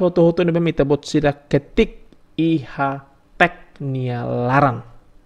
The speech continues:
Ne ita hanaran elemen. Ne ita bolu elemen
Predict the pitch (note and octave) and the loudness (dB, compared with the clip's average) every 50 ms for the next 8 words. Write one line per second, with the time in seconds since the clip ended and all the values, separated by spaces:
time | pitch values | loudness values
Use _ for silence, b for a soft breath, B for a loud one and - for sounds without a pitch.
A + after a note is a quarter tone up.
0 | _ _ - - D3 D#3 E3+ - - - - C#3+ B2 C3+ C3 C3 C#3 C#3 C#3+ C3+ | _ _ -14 -8 -6 -4 -4 -4 -4 -6 -6 -6 -6 -2 -2 -2 -2 -2 -4 -2
1 | C3 B2+ B2 B2+ A#2 A2+ A2+ - - - - - - - - b b b b b | -2 -2 -2 -4 -6 -8 -10 -14 -16 -18 -18 -20 -20 -20 -20 b b b b b
2 | b b b b b b b - F#3 G#3+ A3+ A#3 A#3 A#3 A#3 A3 A#3 G3+ F#3 F3 | b b b b b b b 0 2 4 4 6 4 4 2 2 4 4 4 6
3 | F#3+ G3+ G3 F#3 F3 F3 F3 F3 F3+ E3+ | 6 6 6 6 6 6 6 4 4 2